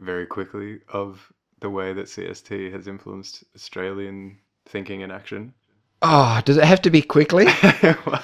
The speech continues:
Speaker 1: I think so for the purposes of this context, this
Speaker 2: <laughs> Ah,
Speaker 1: podcast.
Speaker 2: 'cause it's actually quite exciting. Um,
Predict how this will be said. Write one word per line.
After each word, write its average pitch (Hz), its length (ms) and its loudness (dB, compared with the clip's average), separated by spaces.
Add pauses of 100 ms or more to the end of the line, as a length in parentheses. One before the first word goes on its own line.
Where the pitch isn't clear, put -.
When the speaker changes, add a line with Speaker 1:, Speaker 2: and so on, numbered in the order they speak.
Speaker 1:
I 113 120 -2
think 151 300 -6
so 123 200 0
for 113 140 -4
the 104 100 -4
purposes - 360 -6
of 101 100 -8
this 104 180 -6
context, - 460 -6 (340)
this - 160 -8
Speaker 2:
<laughs> - 20 -10
Ah, 170 300 4
Speaker 1:
podcast. 151 140 -8
Speaker 2:
'cause 185 220 2 (140)
it's 185 220 2
actually 233 360 2
quite 190 300 6
exciting. 156 720 2 (100)
Um, 139 220 0